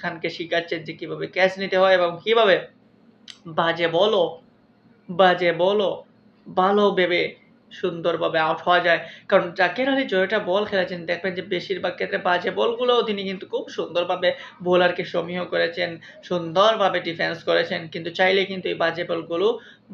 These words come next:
ভালোভাবেই মারতে পারতেন। আবার দেখবেন তাওহিদ হৃদয় এমন সময় এভাবে রাশিদ খানকে এভাবে শট মারার কি প্রয়োজনটা ছিল,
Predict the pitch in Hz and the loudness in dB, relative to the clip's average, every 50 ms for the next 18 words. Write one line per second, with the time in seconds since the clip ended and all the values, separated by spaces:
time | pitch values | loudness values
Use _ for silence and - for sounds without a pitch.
0 | - 185 185 185 185 185 180 180 180 180 220 240 214 196 185 170 160 165 170 160 | 2 4 4 6 4 4 2 2 0 0 -2 -2 -2 -2 -4 -4 -4 -6 -4 -2
1 | 165 165 160 - 165 160 165 170 - - - - - - 185 185 190 196 190 202 | -2 -2 -2 -2 -4 -4 -4 -6 -10 -18 -20 -14 -4 -2 2 4 4 4 4 2
2 | 190 185 208 190 - 202 190 185 190 190 180 185 185 180 196 196 190 185 180 180 | 0 -2 -4 -4 -4 -4 -2 -2 -2 -4 -2 -2 -2 0 0 0 0 0 0 -2
3 | 180 180 170 - - 180 180 175 180 175 175 - - _ 185 180 175 180 175 180 | -4 -8 -8 -10 -10 -10 -6 -6 -4 -4 -6 -8 -6 _ -4 -2 0 0 2 2
4 | 175 165 175 175 170 - 208 190 - - 196 202 202 190 190 247 277 165 - - | 2 4 2 2 0 0 -2 -4 -2 -4 -4 -4 -4 -4 -4 -4 -4 -4 -6 -10
5 | - _ _ _ _ _ _ - 202 233 233 240 226 220 208 190 170 - - - | -20 _ _ _ _ _ _ 2 2 4 6 6 6 6 4 2 2 -2 -8 -16
6 | _ _ _ _ - 190 - - - - - - - - - - - - - 190 | _ _ _ _ -18 -16 -16 -16 -18 -20 -18 -16 -16 -14 -14 -14 -12 0 4 6
7 | 196 202 202 - - - - 175 170 180 180 185 185 185 - - 190 185 - 196 | 6 6 4 2 -6 -12 -10 -6 -2 0 2 2 2 2 0 -2 -4 -2 0 0
8 | 190 190 190 185 208 208 202 202 196 - - 180 | 2 2 2 0 -2 -4 -6 -6 -8 -6 -4 0